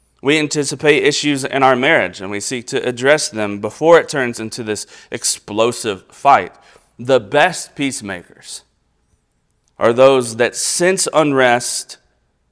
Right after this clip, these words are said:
before the unrest sets in. Jonathan's there. Dad has said and done crazy things before. This time,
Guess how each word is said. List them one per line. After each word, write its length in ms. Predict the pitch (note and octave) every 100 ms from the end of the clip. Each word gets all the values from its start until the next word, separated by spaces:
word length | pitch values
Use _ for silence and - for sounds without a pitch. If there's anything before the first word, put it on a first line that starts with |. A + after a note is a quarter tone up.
| _ -
before 500 | B2 - D3+ D3 D3
the 180 | C3+ C3
unrest 400 | A#2+ A2+ G#2 -
sets 240 | F#2+ -
in. 220 | E2+ F2 _ _ _ _ _ _ _ _ _ _ _ _ _ _ _ _ _ _ _ _ _ _ -
Jonathan's 520 | B2 A#2+ A2+ A2 G#2
there. 240 | F2 D#2+ _ _ _ _ _ _ _ _ _ _ _ _ _
Dad 240 | G#2+ A#2
has 180 | A#2 G#2+
said 360 | - A#2 A#2 A2
and 100 | G#2
done 180 | A2 A2
crazy 360 | - A2+ G#2+
things 260 | G2+ A2 G2+
before. 460 | G2 - A2 G#2 G2+
This 240 | A2 -
time, 420 | A#2 G#2+ G#2 G2+